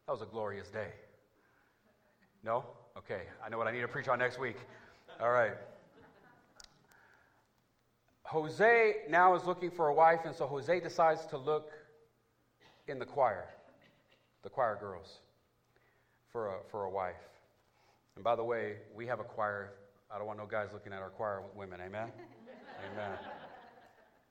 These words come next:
He starts looking at the choir, and God says, "No, I don't want you to have a choir girl.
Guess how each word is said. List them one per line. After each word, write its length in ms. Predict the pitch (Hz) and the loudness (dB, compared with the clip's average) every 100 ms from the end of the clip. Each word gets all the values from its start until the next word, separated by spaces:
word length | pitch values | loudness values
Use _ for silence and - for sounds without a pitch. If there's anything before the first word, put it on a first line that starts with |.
| _ | _
He 120 | 180 | -6
starts 300 | 202 220 180 | 2 2 2
looking 240 | 180 208 196 | 0 0 0
at 100 | 175 | 0
the 60 | |
choir, 480 | 180 - 185 180 175 | -2 6 8 8 6
and 180 | 143 135 | 2 2
God 180 | 160 175 | 6 6
says, 260 | 185 156 | 4 -4
"No, 180 | 160 160 | 4 6
I 100 | 156 | 8
don't 140 | 185 170 | 6 6
want 200 | 196 196 | 4 2
you 40 | |
to 60 | 175 | 0
have 140 | 160 | 2
a 60 | 131 | 0
choir 420 | - 135 113 104 | 0 2 2 0
girl. 280 | 107 104 107 | -6 -8 -8